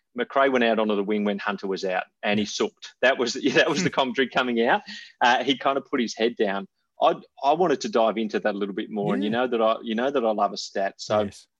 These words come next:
Speaker 1: had a look. There were two, two lots of four games where Hunter didn't play and Macrae, uh, obviously did. So in that first lot, rounds two to five, he was out on the wing a little bit.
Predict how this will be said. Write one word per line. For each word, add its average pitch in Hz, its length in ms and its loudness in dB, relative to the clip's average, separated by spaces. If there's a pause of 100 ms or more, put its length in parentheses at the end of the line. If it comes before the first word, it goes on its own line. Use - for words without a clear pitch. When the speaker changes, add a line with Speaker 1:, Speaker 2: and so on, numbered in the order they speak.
(340)
Speaker 1:
had 143 220 2
a 151 40 2
look. 117 300 0 (100)
There 113 140 0
were 110 80 -2
two, 180 440 2 (320)
two 196 180 2
lots 151 260 2
of 123 100 -6
four 127 300 2
games 113 500 0
where 110 260 0
Hunter 135 300 -4
didn't 107 340 -4
play 104 360 0 (340)
and 110 160 0
Macrae, 107 720 2
uh, 101 240 -2
obviously 101 540 -4
did. 98 200 -6
So 110 180 0
in 110 80 -2
that 131 220 -4
first 185 360 0
lot, 113 200 2 (140)
rounds 117 440 -4
two 175 180 0
to 123 80 -6
five, 107 440 2 (560)
he 131 100 0
was 151 260 2
out 120 140 4
on 117 80 -2
the 113 60 -2
wing 113 200 0
a 113 40 0
little 110 180 -2
bit. 262 220 -2